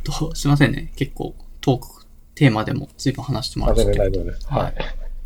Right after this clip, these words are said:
Speaker 2: 話しすぎじゃないですか、
Speaker 1: で、
Speaker 2: 逆に。
Speaker 1: 次は、<laughs> あ、大丈夫です。大体いつもゆっくり、ゆっくりペースで話してる。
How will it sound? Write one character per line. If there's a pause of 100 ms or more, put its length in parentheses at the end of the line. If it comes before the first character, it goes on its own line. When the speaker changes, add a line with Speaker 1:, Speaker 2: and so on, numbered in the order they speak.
(220)
Speaker 2:
話
し
す
ぎ
じ
ゃ
な
い
で
す
か、
Speaker 1:
で、
Speaker 2:
逆
に。
Speaker 1:
次
は、 (640)
<laughs>
あ、
大
丈
夫
で
す。
大
体
い
つ
も (100)
ゆ
っ
く
り、
ゆ
っ
く
り
ペ
ー
ス
で
話
し
て
る。